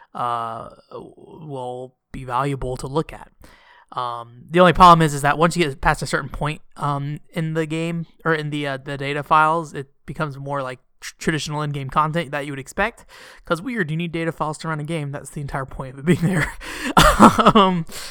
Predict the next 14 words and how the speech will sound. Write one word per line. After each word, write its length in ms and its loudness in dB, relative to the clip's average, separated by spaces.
but, 320 0
um, 640 6
digging 320 4
through 400 4
essentially 420 -2
thirteen 540 0
years 260 -2
worth 120 -8
of 80 -4
data 240 -6
files 560 -6
is 340 -12
a 240 -10
nightmare. 540 -12